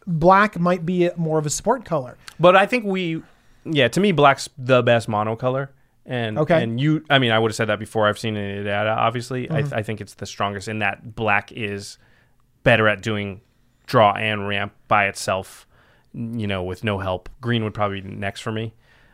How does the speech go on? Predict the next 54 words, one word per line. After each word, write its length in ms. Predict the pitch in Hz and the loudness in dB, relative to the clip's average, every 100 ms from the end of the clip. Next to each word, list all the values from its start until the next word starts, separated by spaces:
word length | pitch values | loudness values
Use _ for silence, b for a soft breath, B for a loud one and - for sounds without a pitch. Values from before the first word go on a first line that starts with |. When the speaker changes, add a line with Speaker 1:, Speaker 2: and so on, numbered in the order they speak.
| - | -8
Speaker 2:
Um, 340 | 104 95 92 - 113 | -4 -4 -8 -8 -2
I 80 | 107 | -2
mean, 140 | 101 | -2
would 100 | 98 | -4
you 100 | 104 | -6
agree 180 | 101 107 | -4 -4
with 100 | 107 | -4
that? 240 | 120 - _ _ _ _ _ - b b b b b b b _ _ | -6 -8 _ _ _ _ _ -20 b b b b b b b _ _
Speaker 1:
Yeah. 300 | 196 208 208 208 _ | 2 2 2 -6 _
Speaker 2:
When 240 | 170 180 185 | 2 4 4
it's 100 | 190 | 4
in 120 | 151 | 6
Speaker 1:
I 20 | |
think 80 | 135 | 6
Speaker 2:
monocolor, 180 | 131 120 | 6 6
Speaker 1:
so. 220 | 120 104 | 4 2
Speaker 2:
when 100 | 113 | 0
it 40 | |
doesn't 200 | 120 117 | 0 0
have 140 | 110 104 | 0 0
any 80 | |
other 180 | 101 98 | -2 -2
help. 220 | 98 92 - | -2 -2 0
And, 180 | 165 | 2
Speaker 1:
I, 100 | 202 | 4
Speaker 2:
and 100 | 175 | 6
Speaker 1:
by 100 | 226 | 6
the 80 | 247 | 6
way, 100 | 247 | 6
I 100 | 196 | 6
have 320 | 165 185 214 185 | 4 4 6 6
a, 80 | 165 151 160 | 4 0 -4
a 100 | 160 | -2
monocolored 720 | 151 160 170 160 165 160 151 | 0 0 0 0 0 0 2
deck 200 | 151 147 | 0 0
of 100 | 143 | -6
each 160 | 143 - | -6 0
color, 400 | 175 156 139 135 b b b b - | 2 2 0 -6 b b b b -2
and 640 | 185 175 170 165 165 - _ _ _ _ _ _ _ _ _ _ _ _ _ _ _ - | 2 4 4 2 0 -6 _ _ _ _ _ _ _ _ _ _ _ _ _ _ _ -10
green 240 | 175 233 | -2 0
is 100 | 269 | 0
pretty 200 | - 247 | -2 -6
powerful, 680 | 240 202 160 156 165 156 160 143 _ - | -4 -2 0 -2 -2 -2 -4 -12 _ 2
but 280 | 165 160 151 | 2 2 2
black, 400 | 170 165 165 - | 2 4 2 -2
I 140 | 170 | 0
do 140 | 151 160 | 2 2
have 140 | 151 | 2
to 60 | - | 0
say 200 | - 147 | -2 -2
black 360 | 139 143 135 135 | -2 -4 -4 -8
is 80 | |
pretty 220 | - 143 135 | -8 -8 -4
good. 260 | 135 123 | -6 -6